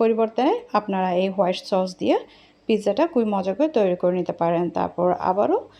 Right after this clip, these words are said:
প্যানের মধ্যে আমি দিয়ে দিচ্ছি, এখানে আমি মুরগির মাংস এভাবে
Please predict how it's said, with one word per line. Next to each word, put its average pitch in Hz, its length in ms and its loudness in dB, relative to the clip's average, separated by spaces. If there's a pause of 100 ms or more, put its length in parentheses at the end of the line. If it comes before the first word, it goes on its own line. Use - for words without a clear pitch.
(600)
প্যানের 240 320 4
মধ্যে 226 260 0
আমি 196 120 0 (100)
দিয়ে 185 180 -2
দিচ্ছি, 180 220 -10 (120)
এখানে 190 240 -4 (600)
আমি 196 200 -2 (240)
মুরগির 196 340 -2
মাংস 180 180 -4 (500)
এভাবে 202 200 -2